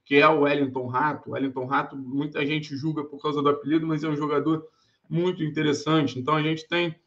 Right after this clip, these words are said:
algumas opções de mercado que, que podem chegar e suprir essa questão na ponta direita. Aqui existe a questão do Gustavo, do Sport, que é uma negociação que ainda tá na mão do Petralha pra dividir aqui com o Terãs. Do lado esquerdo você teria o próprio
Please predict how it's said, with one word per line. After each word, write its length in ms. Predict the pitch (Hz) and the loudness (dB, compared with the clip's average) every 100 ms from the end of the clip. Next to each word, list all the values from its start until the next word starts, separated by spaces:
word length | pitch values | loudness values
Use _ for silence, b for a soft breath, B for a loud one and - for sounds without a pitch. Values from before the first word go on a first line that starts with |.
| _ - | _ -2
algumas 400 | 151 156 180 165 | 0 2 2 2
opções 480 | 185 - 170 175 156 | -2 -4 -2 -2 -2
de 60 | |
mercado 680 | 165 160 - 139 139 156 175 _ _ _ _ | -2 -2 0 2 4 2 -6 _ _ _ _
que, 640 | - 151 143 143 139 131 - | 2 6 8 8 6 4 -2
que 80 | 127 | -4
podem 320 | 135 151 151 | 0 2 2
chegar 360 | 147 139 151 | 0 0 2
e 60 | 160 | 2
suprir 560 | - - - 160 160 139 | 0 -4 2 2 4 0
essa 200 | 135 131 | -2 -4
questão 500 | 127 143 127 151 147 | 0 -2 0 -2 -2
na 100 | 139 | -2
ponta 300 | - 143 143 | -4 -4 -2
direita. 480 | 139 156 160 - b b b - | 0 2 0 -2 b b b -4
Aqui 480 | 131 - 190 139 135 | -4 -2 -2 0 0
existe 320 | 139 143 160 | -2 -4 -8
a 40 | |
questão 400 | - 139 - 160 | -6 -4 -2 -2
do 100 | 160 | -2
Gustavo, 640 | 147 - - 160 175 139 131 | -6 -10 2 8 8 6 0
do 80 | |
Sport, 560 | 135 - 143 160 156 - | -2 -4 0 0 0 -4
que 80 | - | -2
é 60 | 139 | 0
uma 220 | 139 139 | 2 2
negociação 680 | 139 139 135 - - 147 b b b b | 2 2 -2 -2 -2 -2 b b b b
que 80 | - | -2
ainda 220 | 147 156 | 0 2
tá 160 | 147 147 | 2 2
na 120 | 151 | 4
mão 200 | 139 156 | 2 0
do 100 | 143 | -2
Petralha 580 | - 127 131 151 160 131 | -2 -2 2 2 4 2
pra 160 | 131 131 | 2 0
dividir 480 | 131 135 127 143 | 0 -4 0 2
aqui 200 | 135 143 | 2 0
com 120 | - 139 | -2 0
o 60 | |
Terãs. 520 | 131 127 156 156 113 - _ _ | 0 2 4 4 0 -8 _ _
Do 80 | - | 0
lado 200 | 135 151 | 2 2
esquerdo 360 | - - 170 160 | -2 2 2 2
você 240 | 156 156 | -2 -2
teria 240 | 156 147 165 | -2 0 -2
o 80 | |
próprio 560 | - 160 170 - 160 | 0 0 0 0 -4